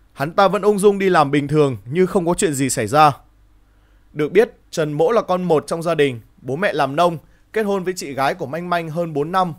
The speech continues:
và có một cậu con trai. Các thành viên khác trong gia đình Manh Manh nhận xét, hắn là người sống nội tâm, ít nói, rất thương yêu vợ và cả hai chưa từng xảy ra xung đột. Thậm chí họ cũng không có mâu thuẫn gì với Trần Mỗ, nên khi biết động cơ của hắn,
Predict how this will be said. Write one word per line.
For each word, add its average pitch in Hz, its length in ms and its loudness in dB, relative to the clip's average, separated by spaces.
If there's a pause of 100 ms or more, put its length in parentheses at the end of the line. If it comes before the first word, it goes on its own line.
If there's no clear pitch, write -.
và 123 120 -8
có 175 120 -6
một 180 160 -4
cậu 147 120 -2
con 160 180 -6
trai. 160 320 0 (760)
Các 202 100 -6
thành 175 160 -4
viên 185 140 -2
khác 240 200 -4
trong 196 180 -6
gia 185 100 -4
đình 151 180 -4
Manh 165 160 -4
Manh 170 140 -2
nhận 165 160 -8
xét, 202 240 -4 (180)
hắn 135 200 -10
là 185 80 -2
người 165 200 -2
sống 143 240 -4
nội 190 220 -2
tâm, 170 220 0 (220)
ít 202 200 -6
nói, 147 320 -2 (280)
rất 220 200 -6
thương 208 180 0
yêu 190 180 0
vợ 156 240 0 (220)
và 151 120 -4
cả 139 120 -4
hai 185 200 0
chưa 196 180 -2
từng 151 240 -8
xảy 120 220 -6
ra 151 120 -4
xung 160 200 -6
đột. 139 200 0 (440)
Thậm 160 140 -6
chí 190 140 -6
họ 214 160 2
cũng 190 240 -4
không 208 200 -4
có 104 60 -4
mâu 208 180 2
thuẫn 196 220 -4
gì 180 160 -2
với 127 120 -4
Trần 151 200 -4
Mỗ, 156 240 2 (440)
nên 175 220 -4
khi 185 140 -2
biết 208 160 2
động 170 180 2
cơ 185 260 -2
của 127 80 -6
hắn, 131 260 -6